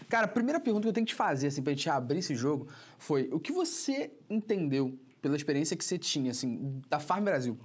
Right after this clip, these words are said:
e que com certeza você vivenciou, que você já falou, e você tendo uma, uma equipe da Farm Brasil conversando com você, e você sendo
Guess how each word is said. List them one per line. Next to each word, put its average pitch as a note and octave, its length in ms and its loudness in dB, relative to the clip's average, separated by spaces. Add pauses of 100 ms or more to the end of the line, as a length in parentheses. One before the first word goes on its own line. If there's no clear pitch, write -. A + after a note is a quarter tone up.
(300)
e D3 40 -4
que D3 80 -4
com F#3+ 120 -4
certeza C#3+ 340 0
você C3+ 160 -2
vivenciou, C3+ 480 0
que B2+ 100 -12
você B2 120 -6
já A#2+ 80 -4
falou, A2+ 280 -4 (320)
e C#3+ 60 -2
você D3+ 220 2
tendo G3 320 0
uma, F#3 260 -2
uma E3 140 0
equipe A#3+ 320 -2
da G3+ 80 2
Farm F#3 200 -6
Brasil A#2+ 320 -2 (300)
conversando D#3+ 400 0
com G#3+ 140 -2
você, C#3+ 340 0 (680)
e E3 60 2
você D#3 280 2
sendo F#3 300 0